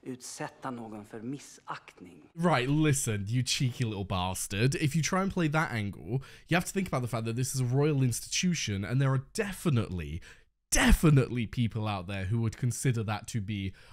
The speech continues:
Speaker 2: a bad thing. They would be like, "Oh God, he's gay? What do you mean? We don't want a crown prince who's gay." Like, come on, are you that fucking naive? Do you think that the whole world's like, "Oh, it doesn't matter anymore. Everything's fine. Like, shut up."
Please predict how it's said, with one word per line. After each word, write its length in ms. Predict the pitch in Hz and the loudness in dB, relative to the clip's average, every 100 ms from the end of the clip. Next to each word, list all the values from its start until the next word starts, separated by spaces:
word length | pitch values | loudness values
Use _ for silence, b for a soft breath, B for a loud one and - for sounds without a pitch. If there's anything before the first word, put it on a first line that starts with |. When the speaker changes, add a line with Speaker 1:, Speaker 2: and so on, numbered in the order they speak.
| - | -10
Speaker 2:
a 120 | 120 110 - | -6 -6 0
bad 400 | 107 101 98 98 | 2 2 0 -2
thing. 540 | - 120 107 101 101 | -2 0 0 0 -4
They 100 | 101 | -2
would 120 | 117 104 | -2 -2
be 80 | |
like, 200 | 117 120 - | -2 -4 -2
"Oh 200 | 131 120 | -2 0
God, 220 | 120 127 | 0 2
he's 200 | 113 101 - | 0 -2 -2
gay? 320 | 117 117 139 | -2 2 2
What 200 | 135 143 | 2 2
do 60 | 135 | 2
you 120 | 139 | 2
mean? 280 | 139 147 127 | 2 2 2
We 100 | 131 | 2
don't 160 | 135 | 0
want 100 | 107 | -2
a 140 | 92 - | -6 -6
crown 220 | 117 101 | -6 -4
prince 340 | 92 110 90 95 | -6 -6 -6 -8
who's 120 | 90 | -6
gay." 300 | 104 104 127 B B | -2 -2 -2 B B
Like, 200 | 147 139 | 0 2
come 140 | 180 147 | 2 2
on, 100 | 107 | 4
are 60 | 131 | 2
you 140 | 143 | 4
that 200 | 151 - | 2 0
fucking 340 | 160 - 143 | -2 0 4
naive? 560 | 139 135 135 117 90 95 B B - | 6 6 4 0 -4 -10 B B 0
Do 80 | 131 | 4
you 60 | |
think 160 | 131 127 | 4 2
that 100 | 123 | 0
the 160 | 117 | 4
whole 140 | 135 120 | 6 6
world's 360 | 127 123 120 139 | 4 0 -2 -4
like, 180 | 139 - | -2 0
"Oh, 140 | 247 | 0
it 100 | 247 | 0
doesn't 300 | 254 254 247 | -2 -4 -4
matter 400 | 240 262 - 269 | -4 -4 -4 -2
anymore. 540 | 240 226 214 190 180 175 | -2 -2 -2 -2 -2 -4
Everything's 680 | 233 240 247 247 247 233 - 254 | -4 -4 -6 -6 -6 -8 -8 -4
fine. 680 | 226 247 233 226 196 165 | -2 -4 -4 -2 0 -2
Like, 160 | 175 175 | -4 -4
shut 380 | - 208 196 190 | -4 -4 -2 -2
up." 600 | 175 123 98 76 - | 0 2 0 -4 -4